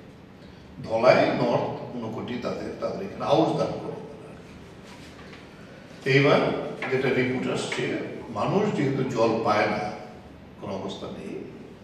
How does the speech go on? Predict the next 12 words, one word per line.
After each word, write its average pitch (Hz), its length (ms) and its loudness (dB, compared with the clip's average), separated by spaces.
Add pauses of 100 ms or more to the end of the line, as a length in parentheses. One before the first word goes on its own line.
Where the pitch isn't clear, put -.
(440)
বোরো 165 500 8
ধান - 320 6 (500)
প্রায় 160 220 8 (220)
পঞ্চাশ 160 380 4
ভাগ 202 320 4
জমিতে 143 340 2
বোরো 110 260 -2
ধান 95 140 -4
ফসল 104 380 -8
হয়নি। - 360 -14 (1300)
মূল 160 320 6
কারণ - 400 6